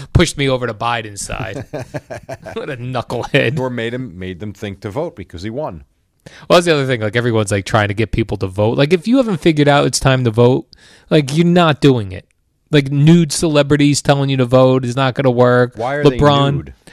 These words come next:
Speaker 1: I don't, they're doing, like, nude things to get you to, to, to draw attention to voting.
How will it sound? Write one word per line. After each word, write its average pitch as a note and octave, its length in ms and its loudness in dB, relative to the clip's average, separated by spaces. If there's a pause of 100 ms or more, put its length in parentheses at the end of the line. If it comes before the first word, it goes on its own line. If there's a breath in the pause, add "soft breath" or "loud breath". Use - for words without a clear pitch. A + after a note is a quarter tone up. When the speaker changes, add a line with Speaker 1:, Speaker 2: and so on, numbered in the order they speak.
(140 soft breath)
Speaker 1:
I B2+ 100 2
don't, C3 140 0
they're B2+ 120 0
doing, C3+ 280 0
like, G#2+ 200 -4
nude A#2 340 2
things A#2 380 -2
to - 100 -8
get A2+ 180 -2
you A2+ 120 0
to, G#2+ 140 -2
to, A2 240 0
to A#2 180 -4
draw A2 220 2
attention A2 420 -4
to G2+ 60 -6
voting. G#2+ 420 -4